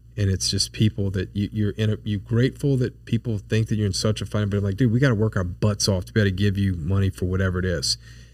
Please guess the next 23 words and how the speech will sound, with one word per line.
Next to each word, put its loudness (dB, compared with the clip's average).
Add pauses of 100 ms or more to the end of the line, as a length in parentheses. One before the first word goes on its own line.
(540)
When 4
you 6
start 4
becoming 4
ungrateful, 0 (1040)
like, 4
and 6
expected 6
that 6
I'm 2
supposed 4
to -2
kill 2
myself, 0
that's 2
where 4
I, 2
that's 0
gonna 2
frustrate -2
me. -12 (1080)
And 4
look, 6